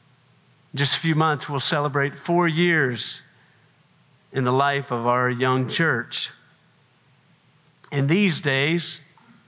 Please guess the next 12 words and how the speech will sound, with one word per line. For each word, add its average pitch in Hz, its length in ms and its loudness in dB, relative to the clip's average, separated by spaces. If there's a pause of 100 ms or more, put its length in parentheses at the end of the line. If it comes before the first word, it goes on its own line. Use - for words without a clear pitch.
I 143 100 -8
guess 160 200 -4
in 127 120 -6
every 123 240 -2
day, 107 440 -6 (800)
but 127 100 -6
in 147 60 -2
these 165 220 2
days 131 340 0
it - 100 -8
seems 127 320 -2
especially 117 800 -2